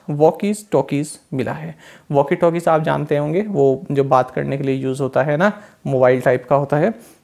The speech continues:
तो ये अनलाइसेंस इनके पास पाया गया है। हालांकि ये तो एक बहाना है, इनको सज़ा सुनानी थी,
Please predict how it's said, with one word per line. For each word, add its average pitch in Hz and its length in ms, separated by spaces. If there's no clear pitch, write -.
तो 147 140
ये 156 380
अनलाइसेंस 139 460
इनके 131 220
पास 131 400
पाया 127 200
गया 127 180
है। 180 120
हालांकि 147 420
ये 135 60
तो 139 100
एक 135 180
बहाना 131 280
है, 135 80
इनको 156 180
सज़ा 131 260
सुनानी 139 380
थी, 147 280